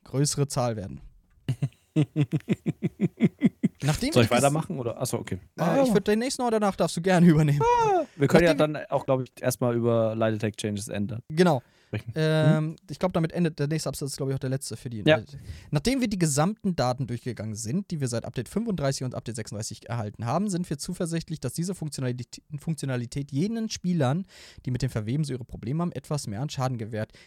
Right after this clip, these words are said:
Speaker 1: Gleichzeitig sind die Auswirkungen für diejenigen am oberen Ende der Schadensskala gering, wodurch im Vergleich zur vorherigen Aktualisierung euer Schaden pro Sekunde in etwa gleich bleiben oder sich etwas erhöhen wird.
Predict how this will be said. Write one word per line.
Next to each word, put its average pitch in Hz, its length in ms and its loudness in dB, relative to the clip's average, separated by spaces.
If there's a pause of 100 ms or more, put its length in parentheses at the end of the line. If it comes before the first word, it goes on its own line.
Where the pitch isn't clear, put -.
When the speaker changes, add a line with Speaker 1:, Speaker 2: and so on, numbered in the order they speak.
(120)
Speaker 1:
Gleichzeitig 180 560 0
sind 143 200 -2
die - 120 -14
Auswirkungen 147 500 -2
für 127 100 -6
diejenigen 127 380 -4
am - 80 -10
oberen 117 300 -6
Ende 110 180 -6
der 92 120 -8
Schadensskala 143 540 -4
gering, 135 480 0
wodurch 117 320 -6
im 117 80 -10
Vergleich 120 380 -6
zur - 100 -12
vorherigen 143 320 -6
Aktualisierung 139 640 -4
euer 117 160 -2
Schaden 135 280 -4
pro 123 140 -6
Sekunde 113 420 -8
in - 60 -12
etwa 147 200 -8
gleich 143 360 -2
bleiben 160 260 -4
oder 139 180 -4
sich 139 160 -8
etwas 131 240 -10
erhöhen 120 380 -2
wird. 101 180 -10